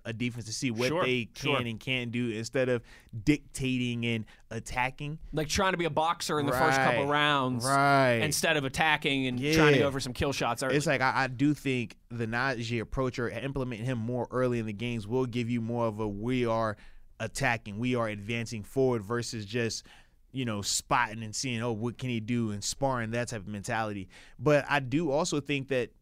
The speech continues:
Speaker 1: um, when I say tempo, not saying hurry up offense.
Speaker 2: Right, right.
Speaker 1: Because there is a
Speaker 2: There's
Speaker 1: distinct
Speaker 2: a distinct
Speaker 1: difference.
Speaker 2: difference.
Speaker 1: Hurry up
Speaker 2: You know, you're not
Speaker 1: offense,
Speaker 2: talking
Speaker 1: yeah.
Speaker 2: Chip Kelly run a play every
Speaker 1: Right.
Speaker 2: seventeen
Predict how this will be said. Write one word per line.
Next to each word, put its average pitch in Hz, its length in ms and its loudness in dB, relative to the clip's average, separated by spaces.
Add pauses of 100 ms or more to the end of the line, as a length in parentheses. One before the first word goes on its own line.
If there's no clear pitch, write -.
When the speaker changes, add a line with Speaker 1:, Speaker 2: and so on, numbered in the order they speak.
(140)
Speaker 1:
um, 120 260 -2
when 113 120 -4
I 151 120 -2
say 135 320 -4 (160)
tempo, - 600 -4 (640)
not 107 440 -6
saying 151 360 -8
hurry 135 320 -4
up 131 120 -6
offense. - 240 -6
Speaker 2:
Right, 151 400 0
right. 135 280 2
Speaker 1:
Because 127 360 0
there 117 180 -2
is 123 140 -2
a 127 80 -2
Speaker 2:
There's - 20 -8
Speaker 1:
distinct 113 400 -6
Speaker 2:
a - 20 -8
distinct 107 420 -4
Speaker 1:
difference. 92 360 -10
Speaker 2:
difference. - 240 -20
Speaker 1:
Hurry 135 240 2
up 139 60 0
Speaker 2:
You 143 60 0
know, 139 140 4
you're 185 100 2
not 202 80 4
Speaker 1:
offense, - 80 0
Speaker 2:
talking 196 220 2
Speaker 1:
yeah. 107 40 0
Speaker 2:
Chip 202 220 0
Kelly 165 360 2
run 151 160 2
a 151 60 2
play 165 320 0
every 135 160 4
Speaker 1:
Right. 113 80 6
Speaker 2:
seventeen 131 420 -2